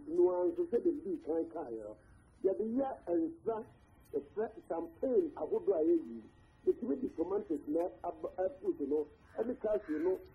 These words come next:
ɛka bom prapra, ɛde yɛ brandy,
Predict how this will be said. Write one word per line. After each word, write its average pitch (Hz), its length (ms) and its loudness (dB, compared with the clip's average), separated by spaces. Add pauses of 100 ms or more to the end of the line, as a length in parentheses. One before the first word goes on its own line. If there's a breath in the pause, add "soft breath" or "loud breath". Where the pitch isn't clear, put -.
(100)
ɛka 233 460 -6
bom 220 240 2
prapra, 175 480 -4 (320)
ɛde 180 260 -2
yɛ 202 80 4 (140)
brandy, 208 500 -2